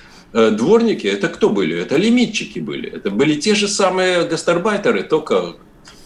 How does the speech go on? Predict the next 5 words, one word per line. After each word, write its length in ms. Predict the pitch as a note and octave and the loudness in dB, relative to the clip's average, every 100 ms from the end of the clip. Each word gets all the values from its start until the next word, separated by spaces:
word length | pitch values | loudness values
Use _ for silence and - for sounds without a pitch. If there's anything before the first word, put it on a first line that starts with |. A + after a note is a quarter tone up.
| - - - - | -20 -20 -14 0
скажем, 340 | G#2 F2+ F2 | 0 2 0
э, 220 | E2+ E2+ F2 | 0 0 0
из 120 | F2 | 2
Украины, 760 | A2+ A#2+ A2+ B2 E3 D#3 D3 C#3+ | 2 4 4 4 4 2 0 0
и 840 | A#2 G2+ F2+ E2+ E2 D#2+ D#2+ D#2 | 0 0 -4 -6 -6 -6 -6 -8